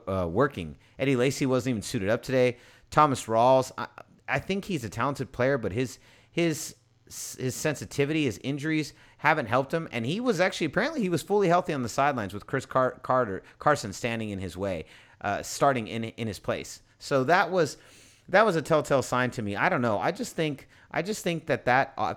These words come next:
that offense is gonna play like this all year. You could forget about it. May-, maybe th-, they'll be first one and done in the playoffs at the most, given how dismal that offense i-, is. And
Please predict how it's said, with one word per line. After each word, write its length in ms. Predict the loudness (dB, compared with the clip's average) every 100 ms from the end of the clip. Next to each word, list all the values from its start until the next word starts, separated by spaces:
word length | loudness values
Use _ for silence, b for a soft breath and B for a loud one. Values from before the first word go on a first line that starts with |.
| 2
that 160 | 4
offense 340 | 6 2 -2 -6
is 80 |
gonna 160 | -4 -2
play 200 | 2 2
like 100 | 2
this 180 | -4 -2
all 220 | 2 2
year. 220 | 2 0
You 180 | -2 -6
could 120 | -8
forget 300 | -10 -6 -4
about 280 | -4 -6 -6
it. 120 | -8 b b -4
May-, 160 | -2
maybe 540 | 2 4 6 4 2 -2 b b
th-, 220 | 0 0 4
they'll 180 | 6 6
be 260 | 6 4
first 480 | 2 4 4 4 -2 -10 -10
one 640 | -8 -8 -10 -6 2 6
and 120 | 6 4
done 320 | 2 0 -4
in 100 | -6
the 80 | -6
playoffs 360 | -2 -2 -2 -6
at 100 | -8
the 80 | -6
most, 580 | -4 -4 -4 -6 -10 -4
given 300 | -2 -2 -4
how 300 | -2 -4 -4 -12 -4
dismal 420 | -4 -2 -4 -4
that 160 | -2 -2
offense 420 | -4 -4 -8 -8
i-, 80 | -14 -8
is. 300 | -4 -4 -6 B B
And 300 | 4 6 6